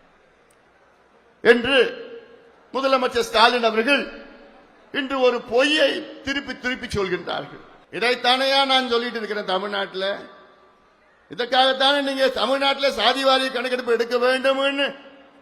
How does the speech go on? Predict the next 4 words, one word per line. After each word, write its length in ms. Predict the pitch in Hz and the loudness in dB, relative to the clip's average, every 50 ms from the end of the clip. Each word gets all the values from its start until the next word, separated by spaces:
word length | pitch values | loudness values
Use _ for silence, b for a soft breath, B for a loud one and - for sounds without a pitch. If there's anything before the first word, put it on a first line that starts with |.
| _ _ - | _ _ -8
எத்தனையோ 540 | 147 185 - - 294 277 277 285 294 285 277 | -8 -8 -6 -6 -6 -4 0 0 2 2 2
போராட்டங்கள் 600 | 240 247 262 277 269 269 262 262 254 247 233 214 | 2 0 2 2 2 0 0 -2 -4 -4 -4 -6
நடத்தினோமே 460 | 220 226 - 220 202 208 196 190 190 | -6 -6 -6 -8 -8 -8 -8 -8 -10
நாங்க. 460 | 180 175 170 175 175 180 170 - - | -10 -10 -10 -10 -12 -14 -14 -14 -16